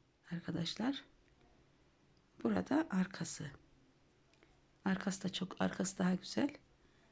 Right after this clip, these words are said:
Arkası daha örnekli. Ben arka tarafı kullanmayı düşünüyorum.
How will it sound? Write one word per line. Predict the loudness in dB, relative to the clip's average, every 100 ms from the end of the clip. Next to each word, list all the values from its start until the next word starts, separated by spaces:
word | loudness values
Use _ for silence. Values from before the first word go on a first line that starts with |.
| -20 _ 0
Arkası | 0 2 -2 0 2
daha | 2
örnekli. | 4 2 2 0 0 0 0 -2 -20 -20 -20 -20 _ 0
Ben | 2
arka | 2 0
tarafı | 0 2 2
kullanmayı | 2 2 6 6 6 2
düşünüyorum. | 0 4 4 6 2